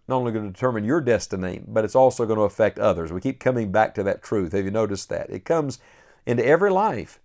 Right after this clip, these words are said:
And sometimes our moment of truth comes at unexpected times. Uh, in a, in a moment of lies, there must be a moment of truth. So here's the moment of truth. The Bible says they lifted up their voice and wept again, and Orpah kissed her mother-in-law, but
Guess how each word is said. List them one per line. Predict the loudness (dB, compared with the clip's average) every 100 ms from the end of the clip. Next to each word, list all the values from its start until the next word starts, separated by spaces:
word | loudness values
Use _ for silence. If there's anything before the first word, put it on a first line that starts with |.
| _ _ _ -20 -20 -10
And | -6
sometimes | 0 0 4
our | 6
moment | 8 6 6
of | 0
truth | 0 2 0
comes | 0 -2 0 0
at | 2
unexpected | 0 -2 -4 -4 -4 -8
times. | -6 -4 -4 -6 -12 -18 -20 _ _ _ _ _ -12
Uh, | -6
in | 0 2
a, | 2
in | 0
a | -2
moment | 2 6 8 6 2
of | 0
lies, | 4 6 6 4 -2 -6 -8 -2
there | 0
must | 2 -2 0
be | 2
a | 2
moment | 4 4 4 2
of | -2
truth. | -2 2 2
So | 2 0
here's | 4 2
the | 2
moment | 2 2 0
of | -4
truth. | -8 -10 -10 _ _ _ _ _ _ 0
The |
Bible | 6 8 8
says | 4
they | 6
lifted | 8 6 4
up | 4
their | 4
voice | 4 6 6 4 0
and | -4 4
wept | 6 6 0
again, | -4 0 0 0
and | 6
Orpah | 8 6 4
kissed | -2 -2 -2
her | -2
mother-in-law, | 0 0 0 2 2 2
but | 4 6 6 4 -10